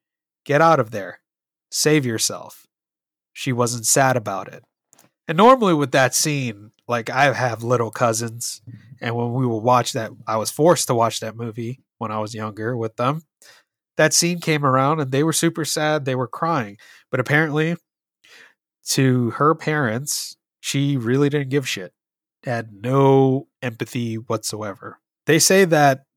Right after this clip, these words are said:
Morgan was quiet, creative, and had qualities that drew her future victim, Peyton, to her when they met in the fourth grade. So when the two girls met,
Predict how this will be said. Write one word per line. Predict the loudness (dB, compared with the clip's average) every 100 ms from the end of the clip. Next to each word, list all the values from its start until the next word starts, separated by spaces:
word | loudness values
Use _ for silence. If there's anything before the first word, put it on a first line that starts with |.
| -4
Morgan | 4 4 4 2 0 -4 -4
was | 2 2 2
quiet, | 0 2 4 2 0 -6 -20 _
creative, | -2 2 2 2 0 0 -4 -12 _ -6
and | -2 0
had | 0 2
qualities | 4 6 6 4 -2 -2 -4 -8 -12 -18 -6
that | 2 4 2 -2 -10
drew | -6 0 4 4 2
her | -2 -8 -2 2 2 0 -6
future | -8 -6 -4 -2
victim, | 0 -2 -2 -6 -6 -20 _
Peyton, | -4 -4 -4 -18 -12
to | -4 -4 -4
her | -6 -10 -12 -8
when | -6 -6
they | -6
met | -6 -8
in | -10
the | -12
fourth | -10 -10 -10
grade. | -8 -8 -12 _ _ -20 -4
So | 4 6
when | 4
the | 2
two | 0 0
girls | 2 4 4 2
met, | -2 -4